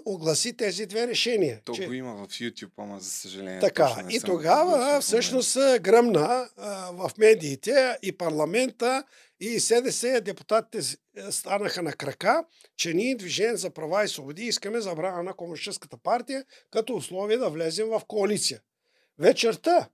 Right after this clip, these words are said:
Speaker 1: след тогава сесиите на парламента се организираха след обед. И когато закрихме, а,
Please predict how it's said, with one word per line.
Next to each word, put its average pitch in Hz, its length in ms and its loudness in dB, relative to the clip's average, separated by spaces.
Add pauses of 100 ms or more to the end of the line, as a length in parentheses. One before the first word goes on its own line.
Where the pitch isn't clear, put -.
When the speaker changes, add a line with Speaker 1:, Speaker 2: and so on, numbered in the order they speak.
(460)
Speaker 1:
след 262 260 4 (180)
тогава 202 340 2
сесиите 226 560 -2
на 202 140 -6
парламента 190 580 -4
се - 140 -4
организираха 190 640 -6
след 196 240 -8
обед. 175 240 0 (1040)
И 170 80 -8
когато 226 440 2
закрихме, 220 800 -2 (520)
а, 165 360 2